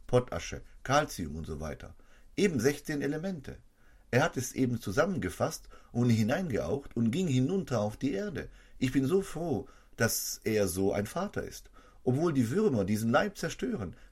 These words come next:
dennoch wird er euch rufen. Er verhieß es, dass er es tun wird. Er ist Elohim." Er schnappte noch eine Handvoll und sagte: "Komm her, Woodworm", oder was immer es war, die Engel, "und kommt herunter.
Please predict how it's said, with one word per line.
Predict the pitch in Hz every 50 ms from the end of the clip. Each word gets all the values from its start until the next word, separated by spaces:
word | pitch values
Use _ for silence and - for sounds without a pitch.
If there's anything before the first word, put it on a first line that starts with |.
| - -
dennoch | 190 202 202 139 123 123 - -
wird | - 95 95 95 -
er | - 101 104 120 -
euch | 113 131 147 - -
rufen. | 170 254 269 - - - - - - - - - - - - - - -
Er | - -
verhieß | 123 - 123 120 156 214 226 - -
es, | - - - - - - - - - - -
dass | - - 101 95 -
er | - 101 95
es | 87 -
tun | - - 80 - - -
wird. | - - - - - - - - - -
Er | - 110 107
ist | 127 127 - -
Elohim." | - 131 147 170 156 196 208 160 - - - _ _ - - - -
Er | - 101
schnappte | - - 143 175 190 190 - 156 131
noch | 117 107 98 -
eine | - - 90 87 90 95
Handvoll | 135 175 190 185 - - 160 147 147
und | 135 123
sagte: | 113 127 139 135 131 - - 127 117 - - - - - -
"Komm | - - 180 165
her, | 143 170 214 214 180 107 - - - - - - -
Woodworm", | - 98 110 123 107 95 104 120 120 127 139 151 - - - - - - - - - _ - - -
oder | - 107 104 101 90 101 95 95 -
was | 90 101 - -
immer | - 117 107 107 95
es | 87 90 - 85 85
war, | 92 92 98 107 104 -
die | - 95 -
Engel, | - 98 98 101 110 120 123 - - - - _ _ - - - - -
"und | - 95 95 95 92 -
kommt | - 160 160 165 -
herunter. | 170 165 165 196 214 220 - - 78 73